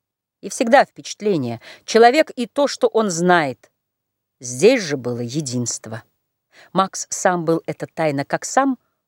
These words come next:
Рудольф Штейнер. Своя собственная тайна, тайна собственной силы, не оставшаяся у Штейнера ни в писаниях, ни в учениках,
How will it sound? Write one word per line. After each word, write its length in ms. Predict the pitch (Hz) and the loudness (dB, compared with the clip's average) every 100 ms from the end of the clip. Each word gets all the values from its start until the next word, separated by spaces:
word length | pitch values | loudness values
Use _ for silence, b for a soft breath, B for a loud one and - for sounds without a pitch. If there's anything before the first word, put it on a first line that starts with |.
| - | -4
Рудольф 480 | 214 233 240 220 | 0 4 4 2
Штейнер. 680 | - - 196 165 131 120 - _ _ _ _ _ | -6 -4 -2 0 -2 -8 -14 _ _ _ _ _
Своя 460 | - - 151 156 151 | -8 0 2 2 0
собственная 680 | - 185 - - 120 113 117 | -2 -2 -2 -6 -12 -10 -4
тайна, 360 | 139 123 120 B B - | -2 -2 -6 B B -2
тайна 260 | 208 196 | 0 0
собственной 480 | 190 202 - 185 196 | -4 -6 -6 -4 -4
силы, 420 | - - 143 120 - _ _ _ _ _ | -4 -4 -4 -4 -8 _ _ _ _ _
не 160 | 147 170 | -2 2
оставшаяся 840 | 180 - 247 208 - 127 - - - | 2 0 -2 -2 -6 -10 -8 -6 -6
у 100 | 147 | -6
Штейнера 600 | - - 156 131 123 120 b b - | -4 -2 0 -2 -4 -6 b b -6
ни 80 | |
в 80 | 269 | -6
писаниях, 680 | - 156 202 196 156 127 - _ _ _ | -4 0 2 2 -2 -10 -18 _ _ _
ни 100 | 151 | -8
в 60 | 139 | -8
учениках, 680 | 127 - 127 - 170 - | -6 -4 -4 -2 -6 -6